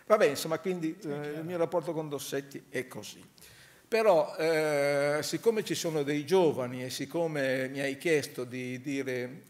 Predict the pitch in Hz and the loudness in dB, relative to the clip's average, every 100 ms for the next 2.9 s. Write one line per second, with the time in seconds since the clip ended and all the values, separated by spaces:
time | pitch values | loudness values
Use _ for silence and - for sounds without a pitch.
0 | - 156 160 165 143 - 180 160 - 131 | -4 2 6 8 6 2 0 0 -2 -4
1 | 131 147 147 127 127 120 131 135 139 143 | -2 0 0 -2 -4 -6 -6 -6 -6 -8
2 | 123 123 123 123 - 185 180 - | -8 -8 -10 -8 -4 -2 -2 -6